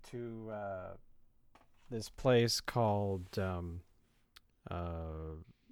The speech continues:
the, the Distillery. And I met up with a, with a couple of friends there, and, uh, they said, "Hey, that's so cool you're around." I'm like, "Yeah, awesome.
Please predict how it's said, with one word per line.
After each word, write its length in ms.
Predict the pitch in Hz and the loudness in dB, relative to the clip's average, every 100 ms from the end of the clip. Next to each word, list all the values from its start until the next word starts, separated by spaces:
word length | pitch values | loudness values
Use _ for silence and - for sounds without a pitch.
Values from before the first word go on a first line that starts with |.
| - - | -14 -6
the, 360 | 98 92 104 107 | -4 -2 -4 -2
the 300 | 120 127 120 | 2 2 2
Distillery. 920 | 101 113 - - 135 104 87 90 90 _ - - - _ - | 0 -2 -2 0 2 2 0 -6 -12 _ -20 -20 -20 _ -4
And 680 | 104 101 101 98 98 95 - - - | 0 2 2 0 -2 -4 -8 -14 -4
I 200 | 95 98 | -2 0
met 180 | 131 123 | 2 4
up 140 | 117 | 2
with 100 | 107 | 2
a, 120 | 104 - - | 0 -4 -6
with 120 | 110 | -4
a 180 | 101 98 | -2 -2
couple 220 | - 95 101 | -4 -4 -4
of 80 | |
friends 320 | - 113 110 101 | -2 0 0 0
there, 320 | 104 101 98 - - _ - | 2 0 -2 -10 -20 _ -4
and, 720 | 110 101 98 98 95 95 92 | 0 2 2 0 0 -2 -2
uh, 280 | 95 95 92 - - | -2 0 -4 -6 -2
they 480 | 107 104 104 101 95 - _ - | 0 2 2 -2 -6 -14 _ -8
said, 280 | - 117 113 | 0 2 6
"Hey, 320 | 180 156 107 - - _ _ | 8 8 4 -6 -20 _ _
that's 200 | 135 135 | 2 4
so 220 | - 156 | 6 6
cool 380 | 143 - 147 147 | 6 4 6 8
you're 240 | 139 139 139 | 8 8 8
around." 320 | 180 151 110 | 6 6 4
I'm 80 | 107 | 2
like, 220 | 107 - _ _ - | 2 -2 _ _ -2
"Yeah, 80 | 123 | 2
awesome. 460 | 170 208 - 104 | 4 2 0 -2